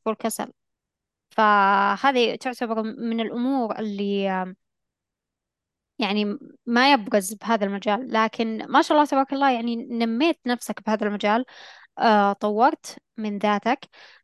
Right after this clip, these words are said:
آه، يعني حتى وصلت الآن إلى حساب طبخ ويتم، آه، الطلب منك. فبداية احكي لنا شعور، آه، عائلتك، آه، حينما بدأت في مثل هذا المجال، بما أنه الأغلب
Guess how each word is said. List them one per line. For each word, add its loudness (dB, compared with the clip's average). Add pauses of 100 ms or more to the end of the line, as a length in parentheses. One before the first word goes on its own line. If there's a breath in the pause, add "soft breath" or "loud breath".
(120)
آه، 2
يعني 2
حتى 2
وصلت 4
الآن 4
إلى 2
حساب 0
طبخ -2
ويتم، -4
آه، 0
الطلب 2
منك. -10 (520 loud breath)
فبداية 6 (500)
احكي 2
لنا 4
شعور، 0 (140)
آه، -4
عائلتك، 0 (240)
آه، -2
حينما 0
بدأت 0
في -12
مثل -4
هذا 0
المجال، 0
بما -2
أنه -4
الأغلب 0